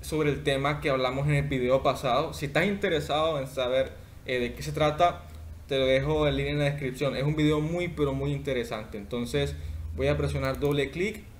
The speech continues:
y me va a aparecer esta ventana que ustedes ven acá.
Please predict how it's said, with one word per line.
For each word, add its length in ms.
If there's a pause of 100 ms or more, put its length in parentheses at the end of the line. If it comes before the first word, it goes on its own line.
(1160)
y 200
me 100
va 80
a 20
aparecer 540
esta 400
ventana 480
que 100
ustedes 400
ven 140
acá. 380